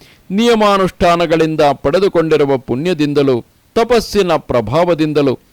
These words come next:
ಎಲ್ಲ ವಾನರರನ್ನು ನಾನು ಈ ಗುಹೆಯಿಂದ ಹೊರ ಹೋಗುವಂತೆ ಮಾಡುತ್ತೇನೆ. ಎಲ್ಲರೂ ಕಣ್ಣುಗಳನ್ನು ಮುಚ್ಚಿಕೊಳ್ಳಿರಿ.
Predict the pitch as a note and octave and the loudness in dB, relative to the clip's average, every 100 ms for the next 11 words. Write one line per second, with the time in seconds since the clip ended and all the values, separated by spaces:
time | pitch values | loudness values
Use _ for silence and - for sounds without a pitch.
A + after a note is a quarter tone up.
0 | _ F#3 G#3+ G#3+ F#3 C3+ C3+ F#3+ F3+ D#3+ | _ -4 -2 0 0 0 0 0 2 2
1 | D3 D3 C3+ - _ - F3 F#3 F3+ D3 | 0 -2 -6 -8 _ -14 -4 0 0 -2
2 | - E3+ D3 A2 C3+ G3 E3+ D3 C3 - | -4 -2 -2 -2 -2 -2 -2 0 -2 -4
3 | _ _ G#3+ A#3 G#3 E3+ F#3 E3+ D#3 C#3 | _ _ -2 2 2 2 2 0 0 0
4 | C3+ A#2+ B2 D3+ - C3+ B2 A#2+ _ _ | 0 0 -2 -2 -2 -4 -4 -10 _ _
5 | _ F#3 F#3 E3+ D3+ C3+ - D3 G#3 D#3+ | _ -2 2 2 2 0 0 -2 -2 0
6 | D3 C3+ B2+ A#2+ - - C#3+ C3+ B2 | 0 -2 -4 -6 -6 -4 -2 0 -2